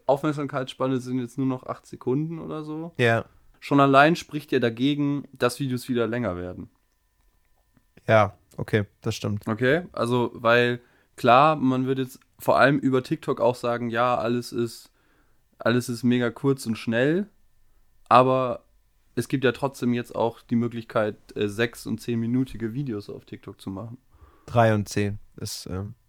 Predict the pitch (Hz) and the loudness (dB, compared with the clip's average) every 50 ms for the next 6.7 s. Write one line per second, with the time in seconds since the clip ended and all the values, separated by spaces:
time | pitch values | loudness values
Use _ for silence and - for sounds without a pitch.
0 | _ - - 117 117 113 107 107 104 107 113 113 110 - 98 104 110 107 107 104 | _ -8 -6 -6 -6 -6 -6 -6 -6 -4 -4 -6 -6 -6 -6 -4 -4 -6 -8 -10
1 | - - 98 98 101 104 - - 123 135 139 - 139 143 135 151 180 180 170 147 | -12 -12 -12 -12 -12 -12 0 4 4 4 6 6 4 2 2 2 0 0 0 0
2 | 135 165 165 165 160 160 - - 123 135 131 131 - - 165 156 139 - 147 147 | 0 0 0 0 0 -4 -2 0 0 0 0 0 0 0 0 0 0 0 0 0
3 | 151 160 156 - - 127 127 131 160 180 - - - - 160 147 143 139 139 135 | 0 0 0 2 4 4 6 6 4 2 0 -2 2 4 4 4 4 2 0 -2
4 | 127 139 110 127 160 156 113 104 - _ _ _ _ _ _ _ _ _ _ _ | -2 -2 0 2 2 2 2 0 -4 _ _ _ _ _ _ _ _ _ _ _
5 | _ _ _ _ _ _ - 147 170 180 - - 185 190 196 202 185 - 156 - | _ _ _ _ _ _ 8 8 8 8 8 6 6 6 6 4 2 0 -2 2
6 | - 170 202 202 185 160 - - 160 143 151 170 185 185 | 2 4 4 2 0 -4 -2 -2 -2 0 0 0 0 0